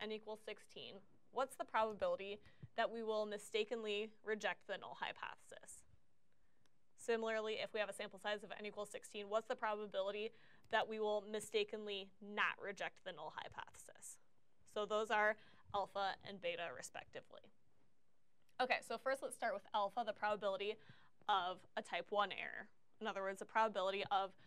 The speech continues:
mistakenly rejecting the null. The probability of rejecting the null, given that the null is actually true. Okay, so this is just the very general definition of alpha. Um, let's plug in what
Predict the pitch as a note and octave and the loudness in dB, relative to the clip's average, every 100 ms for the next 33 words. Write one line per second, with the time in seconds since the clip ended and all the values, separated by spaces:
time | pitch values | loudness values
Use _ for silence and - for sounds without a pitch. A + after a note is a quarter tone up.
0 | - - A#3 A#3 C4 C4+ C4 A#3+ A3 G3 | -20 -4 -2 0 -2 -2 -2 -2 -2 -2
1 | F#3 - G3+ F#3+ - D#2+ - - - - | -4 -6 -10 -8 -8 -10 -10 -14 -20 -18
2 | - - A3 G#3 G#3 G#3 G3 G#3 C#4 C#4+ | -16 2 4 6 4 2 -4 -6 -4 -4
3 | D4+ C4+ A#3 G#3 A3+ - - A#3+ G#3+ G#3 | -4 -4 -2 0 -2 -6 -8 -6 -4 -4
4 | - G#3 F#3+ F#3 D#3 B2+ D3 - - - | -4 -4 -6 -6 -4 -4 -6 -10 -14 -16
5 | - - - - - - - - - - | -18 -18 -20 -20 -20 -20 -20 -20 -20 -20
6 | - A#3 G#3 E3+ A3+ C4+ D#4+ - A#3 A3+ | -10 -4 -2 -2 0 4 4 2 -2 -2
7 | G#3+ - A3 G#3+ G#3+ G#3+ G#3 A3 G#3 G3+ | -4 -10 -10 -8 -8 -6 -4 -6 -8 -6
8 | F#3 G3 G3 F3 - E3 - F#3 - A3 | -6 -6 -4 -6 -6 -12 -12 -12 -6 0
9 | A3+ A#3 A3+ B3 - - - - - G#3 | 0 0 -2 -2 -10 -20 -20 -12 -6 -4
10 | G3 - G#3 G#3+ - - A3+ G#3+ G3+ G3 | -6 -4 0 0 -2 -2 0 0 -2 -4
11 | G#3+ A3+ - - G#3+ | -8 -14 -18 -2 2